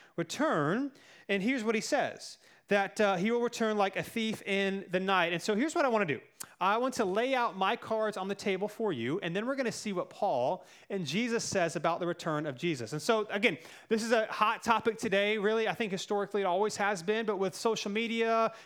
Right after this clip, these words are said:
you know, covid, election stuff, it's maybe the last couple of years kind of, uh, kind of talked about more. Right? When is Jesus is going to return? So I just wanna give you, this is my opinion here, a couple of reasons why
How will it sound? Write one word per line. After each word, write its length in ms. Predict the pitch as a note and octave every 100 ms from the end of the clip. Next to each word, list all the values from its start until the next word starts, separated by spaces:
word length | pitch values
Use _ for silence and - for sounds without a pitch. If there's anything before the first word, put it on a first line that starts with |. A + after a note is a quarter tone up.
| -
you 80 |
know, 100 | E3+
covid, 540 | D3+ B3 A#3+ G3+ A#3 A#3
election 460 | F#3+ A3 A#3 -
stuff, 420 | G#3+ - A3+ A3 A3+
it's 140 | G#3+
maybe 220 | A3 A3
the 80 | G3+
last 280 | F#3+ F#3+ -
couple 160 | G#3
of 60 | G#3
years 280 | G#3 G#3 G3+
kind 180 | G#3+ F#3
of, 60 | - - - D#3+
uh, 200 | F#3+ F3 D#3+
kind 220 | A3 G3
of 120 | D3 - - -
talked 280 | G#3+ A3+ C4
about 240 | A#3 A3
more. 400 | F3 F#3+ C4 D#4
Right? 240 | F#3+ G3+
When 160 | F3 A#3
is 120 | A3
Jesus 280 | - G#3+ G#3
is 100 | G3+
going 260 | G3+ G#3 G#3
to 60 |
return? 360 | G3+ G3+ F#3+ G3
So 100 | G3+
I 160 | F#3
just 160 | C4+ C4
wanna 120 | D4
give 200 | G3 A3+
you, 360 | F3 D#3 D#3+ B3+ -
this 160 | - F3
is 100 | F3
my 160 | G3 A#3
opinion 320 | A#3+ G#3+ G3+
here, 320 | D#3+ C#3+ F3+ - -
a 60 | D#3+
couple 340 | - B3 -
of 100 | C#4
reasons 380 | G#3+ G3+ G3 D#3+
why 260 | F#3 G3